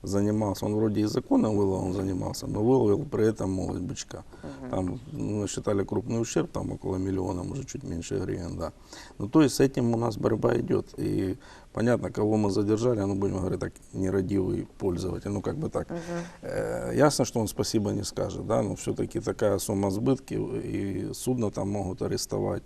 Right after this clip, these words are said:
Speaker 1: и так
Speaker 2: Мгм.
Speaker 1: далее и тому подобное. То есть,
Speaker 2: Мгм.
Speaker 1: а судно, которое стоит там больше ста тысяч долларов, ну, как бы мы понимаем, что в адрес нас,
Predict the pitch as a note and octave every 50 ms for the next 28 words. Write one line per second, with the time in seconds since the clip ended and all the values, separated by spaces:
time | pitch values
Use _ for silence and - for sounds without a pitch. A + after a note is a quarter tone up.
0 | - - - - - - D3+ D#3 G#2 - F2 - - - - G2+ G#2 - - B2
1 | B2+ D#3+ - - - - - - - - - - - D3+ D#3 E3 F3 - - -
2 | - - G#2 G2 G2 G2+ - - - - - G2+ G2+ - - - - G2+ F#2+ -
3 | - G#2 G2 G2 G2 G2 F#2 - - F#2 F#2 - - - F#2 E2+ - - - -
4 | - - - G#2 G2 G#2+ A#2+ A2+ G#2 - - - G#2 G#2 G2+ G2+ - G2 G2+ -
5 | - - - - - - - - - - - - - - - - G2+ G2+ G#2 G2+
6 | F#2+ F2 E2+ - - - - C#3 - - - F#2+ F#2+ G#2+ G#2+ A2 - G2+ G#2 G#2
7 | F#2+ F#2+ - - - B2 A#2 A2+ G#2 - - -